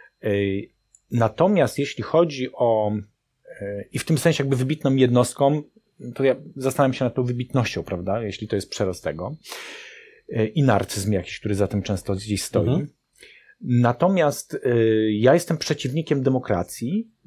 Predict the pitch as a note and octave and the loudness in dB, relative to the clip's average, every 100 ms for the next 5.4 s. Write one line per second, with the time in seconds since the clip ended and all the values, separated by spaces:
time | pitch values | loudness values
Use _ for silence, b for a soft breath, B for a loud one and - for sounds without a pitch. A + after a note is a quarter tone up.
0 | A2 - - B2 C3+ B2+ C3 C3+ A#2+ B2 | -12 -6 -4 0 0 0 0 0 0 0
1 | B2 A2+ C#3 C3+ C3 C3 - C3+ C3 - | -2 0 0 0 -2 -4 -4 -4 -4 -2
2 | B2+ B2 C#3+ C3 D3+ - - - - C#3 | -2 0 2 4 2 -2 -8 -6 -2 0
3 | C3 A#2+ G2 F#2+ A2+ B2 - C3+ A2 G2+ | 2 2 0 -2 -2 -2 0 0 0 -2
4 | - E3+ C4+ - - B B _ C3+ C#3+ | 0 2 2 0 -18 B B _ 2 4
5 | C3+ C#3 E3+ | 4 2 2